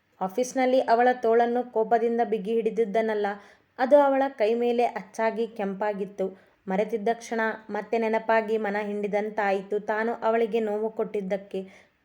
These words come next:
ಏನೊಂದು ಮಾತನಾಡದೆ ದಾರಿ ನೋಡಿದ. ನಿಮಿಷ ಸುಧಾರಿಸಿಕೊಂಡ ಪೂರ್ಣ ಕಾರ್ ಅವನ ಮನೆಯ ದಾರಿ ಹಿಡಿದಿದ್ದನ್ನು ಕಂಡು, "ನಾವು ಎಲ್ಲಿಗೆ ಹೋಗ್ತಿದ್ದೀವಿ ಈಗ?" ಕೇಳಿದಳು ಅವನನ್ನೊಮ್ಮೆ ನೋಡಿ.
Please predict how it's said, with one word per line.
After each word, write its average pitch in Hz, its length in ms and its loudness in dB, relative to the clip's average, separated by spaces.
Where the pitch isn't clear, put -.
ಏನೊಂದು 226 420 2
ಮಾತನಾಡದೆ 220 720 0
ದಾರಿ 196 320 0
ನೋಡಿದ. 196 340 -2
ನಿಮಿಷ 220 340 -2
ಸುಧಾರಿಸಿಕೊಂಡ 240 760 0
ಪೂರ್ಣ 233 240 0
ಕಾರ್ 226 320 2
ಅವನ 233 240 2
ಮನೆಯ 220 380 -2
ದಾರಿ 214 320 2
ಹಿಡಿದಿದ್ದನ್ನು 220 680 0
ಕಂಡು, 220 480 0
"ನಾವು 247 180 4
ಎಲ್ಲಿಗೆ 226 320 4
ಹೋಗ್ತಿದ್ದೀವಿ 233 520 2
ಈಗ?" 220 140 -2
ಕೇಳಿದಳು 240 520 4
ಅವನನ್ನೊಮ್ಮೆ 208 720 -2
ನೋಡಿ. 190 360 -4